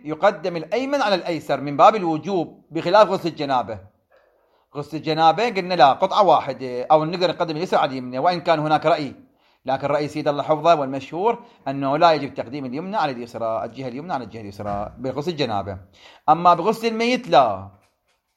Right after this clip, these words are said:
فلهذا إيش قال؟ قال غسل الجنابة الترتيبي، يعني قدم الرأس والرقبة على بقية البدن. أما بقية البدن مع تقديم الأيمن على الأيسر.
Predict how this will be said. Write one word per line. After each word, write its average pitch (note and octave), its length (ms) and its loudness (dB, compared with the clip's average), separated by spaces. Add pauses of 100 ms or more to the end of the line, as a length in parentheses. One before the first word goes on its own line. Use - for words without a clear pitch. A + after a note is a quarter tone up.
(140)
فلهذا F3 280 6
إيش D#3 180 0
قال؟ E3+ 260 8 (320)
قال E3+ 280 4
غسل F3+ 300 -2
الجنابة E3 420 2
الترتيبي، D#3+ 580 -2
يعني C3+ 180 -4
قدم D#3 320 0
الرأس E3+ 300 0
والرقبة F3+ 440 6
على D#3+ 280 8
بقية E3 380 0
البدن. A#2 420 -8 (320)
أما A#3+ 240 8
بقية A#3 340 0
البدن F3+ 380 -2 (300)
مع D#3+ 360 2
تقديم D#3 800 -4
الأيمن D#3+ 720 -2
على G#3 360 8
الأيسر. C3+ 1500 0